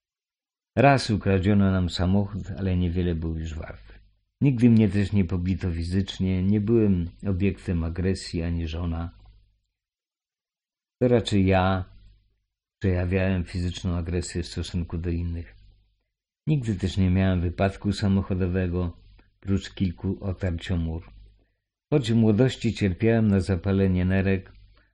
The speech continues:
na bezsenność i na obsesyjną melodię, którą mi grała w głowie,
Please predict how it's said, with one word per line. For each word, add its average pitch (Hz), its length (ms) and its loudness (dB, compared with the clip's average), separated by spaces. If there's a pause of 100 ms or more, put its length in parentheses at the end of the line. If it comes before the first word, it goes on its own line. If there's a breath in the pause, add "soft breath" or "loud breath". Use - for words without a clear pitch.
(160)
na 92 200 0
bezsenność 95 1200 -2 (340)
i 101 100 2
na 98 220 4
obsesyjną 92 880 0 (720 soft breath)
melodię, 101 640 4
którą 92 300 -2
mi 92 220 0
grała 95 400 2
w 85 100 -2
głowie, 92 520 0